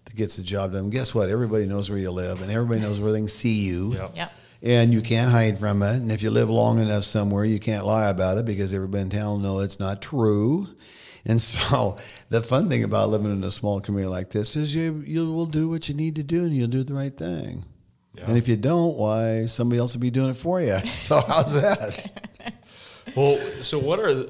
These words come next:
Speaker 2: what are two, so we wanna, you know, keep this short for you, but
Speaker 1: Mm.
Speaker 2: also wanted to kinda end on, what are some ways for fo-, other folks to get involved in local government?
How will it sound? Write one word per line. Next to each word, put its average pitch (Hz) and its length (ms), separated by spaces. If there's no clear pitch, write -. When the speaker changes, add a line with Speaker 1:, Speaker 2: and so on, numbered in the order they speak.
Speaker 2:
what 131 160
are 135 120
two, 120 280
so - 420
we 113 100
wanna, 107 360
you 104 100
know, 95 120
keep 120 280
this 101 140
short 101 320
for 101 160
you, 95 100
but 98 140
Speaker 1:
Mm. 107 60
Speaker 2:
also 110 260
wanted 113 260
to 101 140
kinda 131 320
end 98 220
on, 92 300
what 98 220
are 202 100
some 120 200
ways 104 320
for 92 220
fo-, 101 260
other 107 220
folks 98 380
to 95 120
get 92 160
involved 85 540
in 85 100
local 80 260
government? 78 440